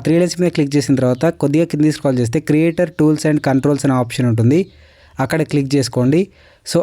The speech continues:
అక్కడ క్లిక్ చేసుకున్న తర్వాత నెక్స్ట్ ఇక్కడ view counts on profile అనే ఆప్షన్ ఉంటుంది. దాని మీద క్లిక్ చేయండి. ఇక్కడ మీకు hide view counts అనే ఆప్షన్ ఉంటుంది. ఇది డిసేబుల్‌లో ఉంటుంది. So, దీన్ని ఎనేబుల్ చేశారంటే మీ రీల్స్‌కి ఎన్ని వ్యూస్ వస్తున్నాయి అనేది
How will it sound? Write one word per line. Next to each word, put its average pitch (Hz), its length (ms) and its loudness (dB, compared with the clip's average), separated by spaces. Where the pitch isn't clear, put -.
అక్కడ 180 260 -2
క్లిక్ 160 240 -2
చేసుకున్న 151 280 0
తర్వాత 127 220 0
నెక్స్ట్ 143 240 -2
ఇక్కడ 165 140 0
view 165 180 2
counts 147 300 0
on 151 160 2
profile 143 340 0
అనే 147 100 0
ఆప్షన్ 131 300 0
ఉంటుంది. 127 220 0
దాని 131 160 2
మీద 135 160 0
క్లిక్ 117 200 -2
చేయండి. 123 300 2
ఇక్కడ 165 240 -2
మీకు 175 160 0
hide 175 300 0
view 170 160 2
counts 151 280 0
అనే 147 160 0
ఆప్షన్ 127 300 -2
ఉంటుంది. 127 280 2
ఇది 151 200 0
డిసేబుల్‌లో 165 480 2
ఉంటుంది. 123 340 0
So, - 60 -2
దీన్ని 170 180 0
ఎనేబుల్ 170 320 2
చేశారంటే 147 540 0
మీ 165 80 2
రీల్స్‌కి 202 400 0
ఎన్ని 175 240 4
వ్యూస్ 180 240 0
వస్తున్నాయి 147 400 0
అనేది 139 240 2